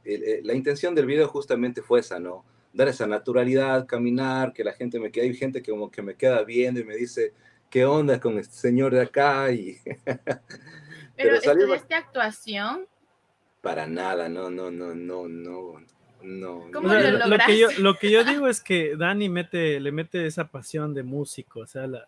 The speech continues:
Speaker 3: las ganas
Speaker 1: Estaba
Speaker 3: de
Speaker 1: ahí,
Speaker 2: Como
Speaker 1: estaba con apuntador,
Speaker 2: Sí.
Speaker 1: obviamente, con la canción allí, entonces como que me dejé llevar de la canción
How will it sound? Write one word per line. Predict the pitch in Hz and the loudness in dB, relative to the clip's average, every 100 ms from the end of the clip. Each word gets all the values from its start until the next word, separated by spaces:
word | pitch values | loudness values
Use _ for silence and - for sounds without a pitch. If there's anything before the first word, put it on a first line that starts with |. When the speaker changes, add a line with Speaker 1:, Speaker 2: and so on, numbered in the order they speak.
| 131 | -14
Speaker 3:
las | 131 127 | -14 -6
ganas | 143 147 143 - | -4 -2 0 2
Speaker 1:
Estaba | 240 | 4
Speaker 3:
de | 254 | 4
Speaker 1:
ahí, | 262 | 4
Speaker 2:
Como | 233 | 2
Speaker 1:
estaba | 165 - - | 2 4 2
con | 160 139 | 2 2
apuntador, | 139 165 160 170 180 | 4 4 6 4 6
Speaker 2:
Sí. | 165 | 4
Speaker 1:
obviamente, | 151 143 156 147 | 4 0 0 0
con | 123 | 0
la | 95 | -2
canción | 117 120 - 147 135 | -2 -4 0 0 2
allí, | 127 127 110 120 _ _ _ | 0 -2 -4 -6 _ _ _
entonces | 90 95 90 98 - | -16 -14 -10 -12 -12
como | - 120 107 | -8 -6 -6
que | 113 | -4
me | 123 | -4
dejé | 139 185 | -2 -2
llevar | 180 156 156 | -2 -2 -2
de | 151 | -2
la | 127 | -2
canción | 135 131 156 151 147 147 | -4 -4 2 2 2 -2